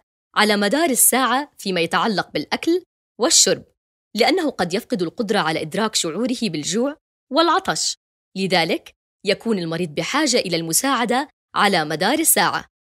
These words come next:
في هذه المرحلة، وبسبب هذه الأعراض، يصبح المريض أكثر عرضة للإصابة بالأمراض، وخاصة الالتهاب الرئوي والسقوط،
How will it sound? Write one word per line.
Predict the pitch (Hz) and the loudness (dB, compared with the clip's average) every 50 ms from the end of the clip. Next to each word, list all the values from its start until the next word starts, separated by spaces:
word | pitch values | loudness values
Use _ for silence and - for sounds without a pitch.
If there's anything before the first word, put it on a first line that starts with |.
| _ _ | _ _
في | - 339 370 | 0 0 2
هذه | - 415 339 190 190 165 | 2 0 0 0 -2 -4
المرحلة، | 156 165 185 - - - 190 175 180 220 302 320 _ _ _ _ _ _ - | -2 -2 -2 -2 0 0 0 2 2 0 -2 -4 _ _ _ _ _ _ -2
وبسبب | 190 175 175 175 - 302 240 208 160 180 | 0 0 2 0 2 2 2 0 0 -2
هذه | 175 170 165 170 | -4 -2 0 0
الأعراض، | 160 147 151 175 170 190 233 277 311 240 - - _ _ _ _ _ - | 0 0 0 0 2 2 2 2 0 -2 -6 -10 _ _ _ _ _ -4
يصبح | 226 311 - - 269 311 - | -2 -2 -2 -2 -4 -4 -2
المريض | 262 214 175 165 170 170 - | 0 0 0 0 -2 -4 -4
أكثر | - - 330 - - 302 285 277 | -6 -6 -6 -4 -2 -2 -2 0
عرضة | 220 254 - - 240 233 - 240 262 277 262 - _ _ _ _ | 0 -2 -2 -2 -2 0 0 0 0 0 -2 -6 _ _ _ _
للإصابة | 190 196 - - 175 - - 233 269 214 190 | -6 -6 -2 0 0 2 2 2 2 0 0
بالأمراض، | 147 175 208 214 - 285 277 233 175 147 143 160 - - _ _ _ _ _ _ _ - | 0 0 -2 0 0 2 2 2 2 0 -2 -6 -14 -18 _ _ _ _ _ _ _ 0
وخاصة | 180 180 175 - - 262 302 294 - - 180 175 185 175 190 226 262 - _ _ _ _ - | 0 0 2 2 0 0 0 2 2 0 0 0 0 0 0 -2 -4 -6 _ _ _ _ 0
الالتهاب | 202 196 185 190 175 - - 196 233 294 294 202 | 0 2 2 0 -2 -2 -4 -2 -2 -2 -2 0
الرئوي | 214 - 165 - 151 160 190 233 269 311 - _ _ _ _ | 0 0 0 -2 0 0 0 0 0 -2 -6 _ _ _ _
والسقوط، | 202 214 339 - - - 320 - - 156 151 - - - | -2 0 2 4 2 2 0 -4 -8 -12 -12 -12 -14 -20